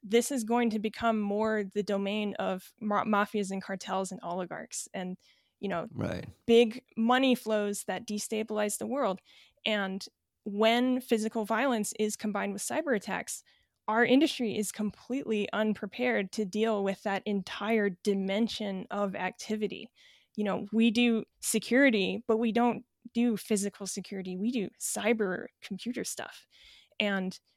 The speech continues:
Speaker 1: this is going to be something that the industry needs to understand in order to protect their clients. But then researchers and defenders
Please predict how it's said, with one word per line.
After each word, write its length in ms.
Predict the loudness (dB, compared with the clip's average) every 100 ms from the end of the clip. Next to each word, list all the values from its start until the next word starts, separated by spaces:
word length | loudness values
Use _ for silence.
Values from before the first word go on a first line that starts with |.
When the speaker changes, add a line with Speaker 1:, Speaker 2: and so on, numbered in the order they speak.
| _ 4
Speaker 1:
this 260 | 6 6
is 160 | 0 0
going 140 | 2
to 60 | 2
be 120 | 0
something 460 | -2 -2 -2 -2 -2
that 200 | -2 0
the 120 | 2
industry 320 | 2 2 2
needs 260 | 0 0 -2
to 100 | -2
understand 540 | -2 -2 0 2 2
in 140 | 2 0
order 160 | -2
to 60 | -4
protect 340 | -4 -2 -4 _ _
their 100 | -8
clients. 560 | -8 -4 -2 0 -2 -8 _ _ -4
But 140 | -2
then 320 | 2 0 0 -4
researchers 880 | -2 2 2 2 0 0 -2 -2 -4 -2
and 200 | -2 -2
defenders 640 | -2 0 2 2 2 -2